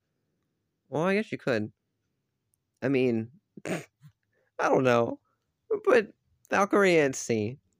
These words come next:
I'm not the biggest fan. Yeah, just, just from that little description, just, I'm not feeling it. I'm really not feeling it. Um, Black Widow. Now, I do love Scarlett Johansson. She's very cool.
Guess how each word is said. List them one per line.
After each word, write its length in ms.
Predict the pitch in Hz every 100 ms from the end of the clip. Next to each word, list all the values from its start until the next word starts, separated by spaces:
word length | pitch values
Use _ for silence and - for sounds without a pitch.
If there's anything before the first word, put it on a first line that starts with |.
| _ -
I'm 180 | 156 170
not 240 | 160 151
the 80 | 131
biggest 300 | 120 104 -
fan. 360 | - - - - _ _ _ _ _ _ _ _ _ _ _ _ -
Yeah, 180 | 143
just, 320 | 127 185 190 170
just 220 | 196 202
from 140 | 202
that 140 | 175 139
little 200 | 135 117
description, 540 | 104 113 104 98 98
just, 460 | 107 104 - - - _ _ _ _ _ _ _
I'm 100 | 117
not 160 | 117 104
feeling 300 | 113 107 107
it. 140 | 110 - _ _ _ _ _ _ _ -
I'm 140 | 120
really 160 | 123 117
not 160 | 107
feeling 300 | 104 117 110
it. 140 | 113 -
Um, 640 | - 123 120 113 107 104 104 _ _ _ _ _ _ _ _ _ 87 -
Black 300 | 131 151 -
Widow. 480 | 123 311 262 107 - _ _ _ _ _ _ _ _ _ _ _ _ _
Now, 160 | 143
I 100 | 151
do 180 | 175 208
love 180 | 180 160
Scarlett 340 | - 139 110
Johansson. 440 | 107 110 92 - 95
She's 200 | 120 113
very 200 | 110 98
cool. 280 | - 71 107